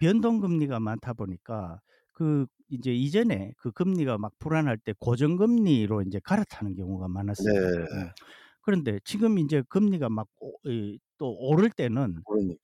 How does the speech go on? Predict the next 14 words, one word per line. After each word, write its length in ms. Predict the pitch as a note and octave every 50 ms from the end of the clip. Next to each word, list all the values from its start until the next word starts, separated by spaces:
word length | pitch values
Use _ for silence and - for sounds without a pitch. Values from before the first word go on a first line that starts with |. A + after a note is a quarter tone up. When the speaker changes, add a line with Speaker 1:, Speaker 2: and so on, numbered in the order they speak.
| -
Speaker 2:
네. 280 | G2 G#2 G#2+ G2+ F#2+ F2+
Speaker 1:
이거 180 | G3+ A#3 G#3+ G3
이제 240 | E3+ D3+ D3+ D#3 C3+ -
고정금리로 760 | C3+ C#3 C#3 D#3+ F3+ G3 G#3+ A3+ A3+ A3 G3+ F#3 D#3 C#3+ B2+
바꾸기가 440 | - C3+ C3 - G#3 F#3 D#3+ B2 A2+
힘들어지는 760 | - - - D4+ D#4+ D#4 F4 E4 G#3+ C3+ A#2+ G#2+ G#2 G2 G2+
거죠. 380 | B2+ A2+ - - G#2 G2 G#2 - _ - - - -
Speaker 2:
힘들어지죠. 440 | A3+ - F3+ - - D3 C#3+ C#3
Speaker 1:
뭐 120 | C#3 E3 D#3+
당연히 840 | C3 C3+ C3 C#3+ E3+ G3+ B3 C4 B3+ F3+ C#3 B2 B2+ C#3+ D3 C#3+ C#3+
이, 60 | C3+
그런 260 | - E3+ E3+ E3+ C#3+
상황이 440 | B2+ D3 C3+ C3 C3+ C3+ C3 B2+ A2
있겠습니다마는. 920 | G#2 - A#2 G#2+ - C#3 C#3 C#3 C3 A#2+ G#2 G2 F#2+ F#2+ F2 E2 F2+ A#2+